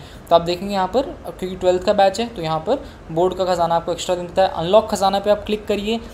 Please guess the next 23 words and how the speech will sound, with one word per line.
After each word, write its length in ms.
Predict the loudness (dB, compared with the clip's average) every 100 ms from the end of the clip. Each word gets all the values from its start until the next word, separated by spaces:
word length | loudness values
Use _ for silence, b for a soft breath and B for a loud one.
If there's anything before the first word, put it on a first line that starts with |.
| B 2
यहाँ 160 | 4
पर 100 | 6
आपको 180 | 4 4
सबसे 280 | -6 -4 -4
ऊपर 180 | -4 -4
मिलेगा, 400 | -2 0 4 4
अ, 100 | 4 B B 2 4 4 0 2
complete 400 | 2 4 0 0
ख़जाना, 420 | 0 0 -2 -8
जिसमें 220 | -8 -2
आपको 200 | -2 -2
physics, 480 | -10 -6 -4 -4 -6
chemistry, 480 | -8 -6 -6 -6 -10
biology, 480 | 0 2 2 0 -6
boards, 400 | -2 -2 -2 -2
चारों 340 | 6 8 8 4
चीज़ें 340 | 0 0 -2
सिर्फ 280 | 0 -2 -2
नाइन 420 | 2 4 4 0
नाइन 360 | 0 0 -2 -4
नाइन 200 | -4 -4
में 120 | -6
मिलेंगी। 420 | -4 -6 -6 -8